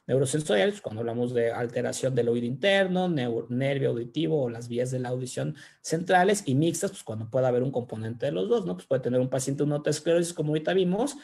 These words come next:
y se puede hacer sensorial la autoesclerosis, entonces puedes tener una hipoacusia mixta, ¿no? Tanto conductiva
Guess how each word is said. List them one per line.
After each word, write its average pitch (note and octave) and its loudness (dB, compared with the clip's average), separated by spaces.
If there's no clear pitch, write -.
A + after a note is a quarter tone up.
y A#2 -6
se B2 0
puede C3 4
hacer C3 2
sensorial C#3 2
la C#3 4
autoesclerosis, D3 -2
entonces C3+ -6
puedes A#2+ -4
tener B2+ -4
una B2+ 2
hipoacusia B2 -2
mixta, A#2+ -2
¿no? C#3+ -4
Tanto G#2+ -8
conductiva B2+ -6